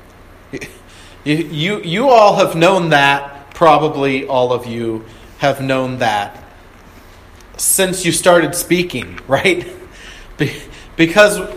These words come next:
we make much out of Christmas in our culture, and even often non-Christians know the basic story. Well, they used to. Maybe they don't anymore. But, but you all know the basic message. You're going to have a baby.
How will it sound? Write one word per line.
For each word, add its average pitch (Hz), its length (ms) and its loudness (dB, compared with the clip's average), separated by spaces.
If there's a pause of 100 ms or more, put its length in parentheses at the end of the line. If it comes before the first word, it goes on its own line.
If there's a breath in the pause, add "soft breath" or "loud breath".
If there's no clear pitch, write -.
(160)
we 185 160 -2
make 208 320 2
much 208 260 2
out 185 200 4
of 180 100 -4
Christmas 202 840 -2
in 175 100 -4
our 170 240 2
culture, 180 520 0
and 147 200 -2 (240 loud breath)
even 165 480 -2
often 156 460 0
non-Christians 151 920 0
know 143 200 2
the 139 100 -2
basic 135 600 -4
story. 117 640 -6
Well, 139 400 0
they 127 120 -6
used 123 340 -8
to. 95 180 -10 (420 loud breath)
Maybe 147 300 2
they 139 100 4
don't 123 240 -2
anymore. 98 540 -10 (360 loud breath)
But, 170 360 -2
but 180 400 2
you 208 180 6
all 208 220 8
know 170 280 0
the 160 120 -4
basic 147 480 2
message. 117 520 -8 (160)
You're 143 160 0
going 156 280 2
to 143 60 2
have 139 260 2
a - 20 -6
baby. 117 460 -6